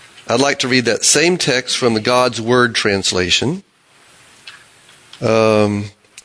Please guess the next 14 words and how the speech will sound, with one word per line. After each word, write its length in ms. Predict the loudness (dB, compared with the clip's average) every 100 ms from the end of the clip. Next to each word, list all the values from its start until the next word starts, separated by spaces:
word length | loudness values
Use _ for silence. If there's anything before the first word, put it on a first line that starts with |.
| -20 -20 -10 -2
but 200 | 0 2
I 60 |
would 140 | 0 0
also 400 | 0 0 0 0
like 320 | 2 2 -2 -2
to 260 | 0 2
read 440 | 0 0 2 2 0
verse 380 | 0 2 2 0
five, 840 | 2 2 2 0 -4 -8 -12 -16 -20 _ _
which 200 | -2 0
they 140 | 0 0
have 180 | -2
not 320 | 0 0 0 -2
included 720 | -8 -2 0 0 0 -4